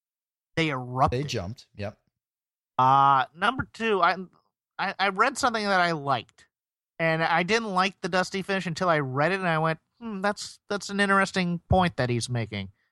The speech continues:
Speaker 1: And I can't give credit 'cause I forgot who it was, but it's like, well, perhaps they did this to gauge a actual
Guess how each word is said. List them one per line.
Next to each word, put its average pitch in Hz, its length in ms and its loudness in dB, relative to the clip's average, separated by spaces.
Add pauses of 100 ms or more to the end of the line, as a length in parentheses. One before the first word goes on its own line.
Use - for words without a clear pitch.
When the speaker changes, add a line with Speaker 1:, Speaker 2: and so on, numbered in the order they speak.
Speaker 1:
And 127 80 -2
I 135 60 2
can't 175 260 0
give 160 220 0
credit 160 280 0
'cause 135 120 0
I 131 80 2
forgot 135 320 0
who 147 100 0
it 127 80 -2
was, 139 420 -2 (560)
but 151 120 4
it's 151 140 -2
like, 156 200 0 (260)
well, 196 360 2
perhaps 240 580 0
they 190 180 0
did 165 360 -2
this 185 320 2
to 160 340 -4
gauge 175 640 2 (160)
a 156 380 2 (320)
actual 160 720 0